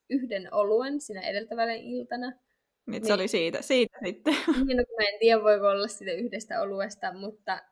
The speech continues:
Speaker 1: anyway, joku siis ruokamyrkytystä vastaava, että en pystynyt siis
Speaker 2: Mm.
Speaker 1: päivään edes juomaan käytännössä mitään, koska kaikki,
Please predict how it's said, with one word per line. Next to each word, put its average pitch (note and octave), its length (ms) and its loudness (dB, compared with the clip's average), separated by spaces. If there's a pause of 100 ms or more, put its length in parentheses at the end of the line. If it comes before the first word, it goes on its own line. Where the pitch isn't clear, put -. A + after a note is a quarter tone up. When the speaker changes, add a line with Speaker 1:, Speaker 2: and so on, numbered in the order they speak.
(520)
Speaker 1:
anyway, G#3+ 460 4 (240)
joku A#3 420 4
siis C#4+ 280 0 (100)
ruokamyrkytystä A#3+ 840 0
vastaava, G3 340 -4
että F3+ 180 -4
en F3 160 -8
pystynyt F#3 380 -10
siis F3+ 140 -6
Speaker 2:
Mm. A#3 60 -6
Speaker 1:
päivään E3+ 440 4 (160)
edes E3 240 -2
juomaan F3 520 0
käytännössä F#3 640 -4
mitään, F#3+ 520 -2
koska F#3 300 -10
kaikki, - 480 -10